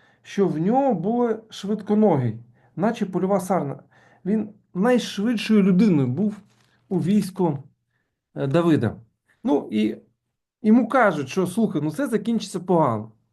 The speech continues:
Попереджають, попереджають, а він біжить і біжить. Швидко, не думає. І, е,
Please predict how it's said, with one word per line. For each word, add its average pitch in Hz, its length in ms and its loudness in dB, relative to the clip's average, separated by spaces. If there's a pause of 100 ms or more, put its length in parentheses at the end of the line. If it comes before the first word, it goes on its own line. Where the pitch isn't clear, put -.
(160)
Попереджають, 165 880 0
попереджають, 156 720 -2
а 170 60 -6
він 170 140 -4
біжить 180 640 -4
і 180 80 -8
біжить. 127 400 -2
Швидко, 233 600 -6
не 190 160 -2
думає. 226 580 -2 (640)
І, 254 240 -4 (760)
е, 147 320 -2